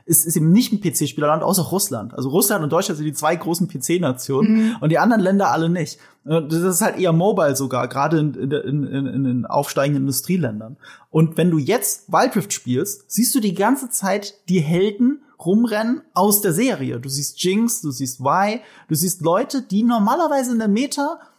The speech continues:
Speaker 1: also die sind ja nicht schlecht, weil das Spiel perfekt gebalanced ist, aber die siehst du nicht so häufig, hab ich mir sagen lassen von League of Legends Spielern.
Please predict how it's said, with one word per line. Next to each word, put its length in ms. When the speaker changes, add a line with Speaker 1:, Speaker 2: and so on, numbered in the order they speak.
Speaker 1:
also 180
die 60
sind 140
ja 100
nicht 160
schlecht, 200
weil 40
das 80
Spiel 160
perfekt 320
gebalanced 500
ist, 200
aber 160
die 100
siehst 220
du 80
nicht 160
so 160
häufig, 420
hab 160
ich 140
mir 120
sagen 380
lassen 240
von 160
League 80
of 100
Legends 300
Spielern. 380